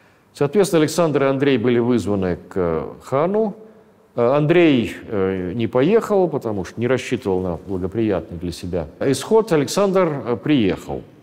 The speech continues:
После этого был отправлен отряд, э, военный против Андрея Ярославича, а Александр пришёл во Владимир уже после того, как эта вот военная акция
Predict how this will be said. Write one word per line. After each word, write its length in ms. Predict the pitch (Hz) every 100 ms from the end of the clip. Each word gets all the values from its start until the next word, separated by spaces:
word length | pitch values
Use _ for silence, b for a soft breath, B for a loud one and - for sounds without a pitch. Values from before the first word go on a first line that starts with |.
| 113 110
После 300 | 190 - 147
этого 220 | 170 151
был 200 | 107 131
отправлен 500 | 104 135 143 139 117 - - - - _ _ _ _ 87
отряд, 420 | 85 101 135 151 160 -
э, 480 | 92 98 90 87 80
военный 460 | 98 107 131 135 120
против 480 | - 110 107 107 - -
Андрея 580 | - 107 101 123 120 113
Ярославича, 720 | 117 117 - 190 185 - 127
а 40 |
Александр 560 | 127 127 - 170 185 175
пришёл 580 | - 127 - 131 113 90 -
во 160 | - 101
Владимир 400 | 107 117 175 160
уже 160 | 113 127
после 480 | - 160 160 -
того, 300 | 127 113 123
как 280 | 135 101 101 - -
эта 340 | 120 117 117 107
вот 280 | 92 90 98
военная 500 | 95 107 104 95 101
акция 460 | 98 - - 98